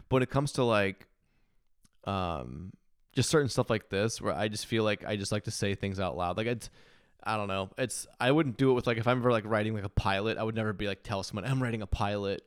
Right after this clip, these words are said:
just 'cause that's, like, obnoxious. <laughs> But sometimes it is good to, to say those things out loud because it, it keeps you, like, married to a deadline, or it keeps you, like, uh,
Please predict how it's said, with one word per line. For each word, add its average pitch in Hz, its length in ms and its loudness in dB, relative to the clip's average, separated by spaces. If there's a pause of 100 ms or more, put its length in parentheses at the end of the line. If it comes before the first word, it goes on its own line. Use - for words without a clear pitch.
(140)
just - 160 -6
'cause - 80 -12
that's, 110 160 -8
like, 104 200 -6
obnoxious. 101 720 -2 (140)
<laughs> 220 240 -4
But 190 140 -6 (380)
sometimes 180 500 2
it 151 80 0
is 143 160 2
good 135 340 2
to, 123 160 4
to 117 160 6
say 120 260 4
those 117 200 4
things 113 240 -2
out 107 180 0
loud 104 320 0
because 107 280 -6
it, 101 120 -6
it 101 120 -12
keeps - 320 -2
you, 107 140 2
like, 95 280 -2 (300)
married 101 320 2
to 98 120 2
a 95 40 4
deadline, 90 480 0
or 78 80 0
it - 60 -10
keeps 107 300 2
you, 98 200 4
like, 87 380 2
uh, 85 400 0